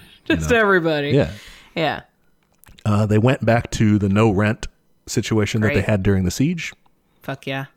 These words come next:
Speaker 2: They abolished debt interest.
Speaker 1: Fuck yes.
Speaker 2: They abolished child labor. Uh,
Speaker 1: Good.
Speaker 2: and also night work in bakeries, which is apparently a big deal in Paris, but,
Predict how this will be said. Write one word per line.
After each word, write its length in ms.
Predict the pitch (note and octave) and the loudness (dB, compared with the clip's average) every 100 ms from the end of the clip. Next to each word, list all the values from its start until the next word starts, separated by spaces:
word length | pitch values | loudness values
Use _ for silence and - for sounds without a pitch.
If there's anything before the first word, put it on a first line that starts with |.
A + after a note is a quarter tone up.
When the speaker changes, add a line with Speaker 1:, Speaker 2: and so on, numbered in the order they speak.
| - | -14
Speaker 2:
They 120 | A2 F#2+ | -6 -2
abolished 500 | F2+ G2+ G#2+ - - G2 | 0 2 2 0 -6 -2
debt 220 | A2+ - | -2 2
interest. 540 | B2+ B2+ C#3 C3+ - - _ _ _ _ _ _ _ _ | 0 2 2 0 -4 -16 _ _ _ _ _ _ _ _
Speaker 1:
Fuck 300 | - D#3 - | -10 -10 -8
yes. 280 | C3+ C3+ - | -8 -8 -10
Speaker 2:
They 320 | G2+ F#2+ F#2 | -6 -2 -2
abolished 480 | - F#2 G#2 F#2 - | -4 -2 0 0 -2
child 360 | - A2 G2+ F2+ | -4 0 0 2
labor. 460 | F#2 B2 C3 C3 - _ _ _ _ _ _ _ | 2 2 2 2 -4 _ _ _ _ _ _ _
Uh, 40 | - | -4
Speaker 1:
Good. 300 | F3 D4+ A#3 | 0 0 0
Speaker 2:
and 100 | A#2+ | 0
also 380 | F3+ - E3 C#3 - | 0 2 2 2 -4
night 440 | G2 G#2 A#2+ E3 C3 | -8 -2 0 0 2
work 360 | C#3 D3 - - | 2 2 -2 -4
in 180 | B2 A2 | -2 0
bakeries, 600 | G#2+ G#2+ G2 F#2+ - - | 0 0 -2 -6 -6 -2
which 180 | A#2+ C3 | -2 -2
is 60 | |
apparently 340 | B2+ F#3+ G#3+ C#3+ | 0 0 4 2
a 60 | |
big 200 | A#2+ B2 | 4 2
deal 220 | A2+ A2+ | 2 2
in 100 | G2+ | 2
Paris, 360 | F#2 F#2 E2+ - | 2 0 -2 -4
but, 200 | - - | -4 -6